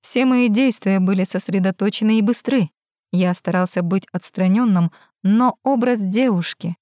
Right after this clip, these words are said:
не только беспокоил, но и будоражил. Пришлось даже сглотнуть и на миг закрыть глаза. Некогда думать о непрошенных чувствах, которые, к тому же, были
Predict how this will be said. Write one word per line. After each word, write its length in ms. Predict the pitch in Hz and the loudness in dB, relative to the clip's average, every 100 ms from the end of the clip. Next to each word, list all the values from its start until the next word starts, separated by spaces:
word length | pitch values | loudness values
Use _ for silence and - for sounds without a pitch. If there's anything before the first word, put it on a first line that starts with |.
| _ _ - | _ _ -2
не 140 | 220 | -2
только 360 | 220 277 247 190 | 0 -2 -2 -2
беспокоил, 760 | 185 - 196 - 254 254 180 | -4 -4 -6 -4 0 0 2
но 260 | 165 165 165 | 2 2 0
и 360 | 165 170 170 175 _ | 0 0 -2 -6 _
будоражил. 760 | 170 165 - 165 202 214 180 185 _ _ _ _ _ _ _ _ | -4 -4 -4 -4 -2 -2 -6 -8 _ _ _ _ _ _ _ _
Пришлось 460 | - 208 - 240 226 | -6 -4 0 0 0
даже 280 | 190 202 220 | 0 0 0
сглотнуть 760 | 190 196 220 - 175 190 - | 0 -2 -2 -2 0 0 -2
и 40 | |
на 160 | 175 175 | 0 2
миг 280 | 175 175 - - | 0 -2 -6 -6
закрыть 460 | 180 175 - 175 | -4 -4 -4 -4
глаза. 460 | 156 180 180 190 160 _ _ _ - | -2 -2 0 0 -2 _ _ _ -2
Некогда 760 | 190 208 226 180 180 175 175 | 2 4 2 0 -2 -2 -2
думать 480 | 170 196 214 170 - | -2 0 2 0 0
о 40 | |
непрошенных 640 | 175 170 - 175 - 180 175 | -2 -2 -2 -6 -2 -2 -4
чувствах, 560 | - 165 - 156 170 - _ _ _ - | -6 -8 -6 -6 -6 -10 _ _ _ -8
которые, 500 | 180 - 185 180 160 | -6 -4 -2 0 -2
к 100 | - | -4
тому 280 | 175 175 | -2 0
же, 120 | 175 165 | 0 -2
были 380 | 165 175 175 | -2 -2 -4